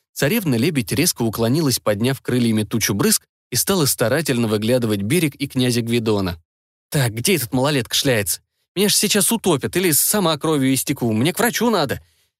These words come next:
И потом, он ведь и не князь пока, вот если сейчас не появится, точно князем ему не быть».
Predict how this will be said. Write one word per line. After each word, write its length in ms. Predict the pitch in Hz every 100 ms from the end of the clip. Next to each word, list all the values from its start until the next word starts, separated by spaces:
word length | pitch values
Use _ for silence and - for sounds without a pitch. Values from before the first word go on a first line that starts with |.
| _ -
И 60 | 135
потом, 380 | 147 156 131 - _ -
он 120 | 151
ведь 200 | 143 135
и 40 |
не 120 | 147 143
князь 340 | - 160 185
пока, 360 | - 151 127 107
вот 220 | 101 185
если 220 | 220 214
сейчас 340 | 185 202 202
не 80 | 202
появится, 480 | 196 233 269 165 135 - _ _
точно 360 | 170 240 - 208
князем 360 | 151 165 175
ему 240 | 151 131 147
не 80 |
быть». 260 | 110 104 -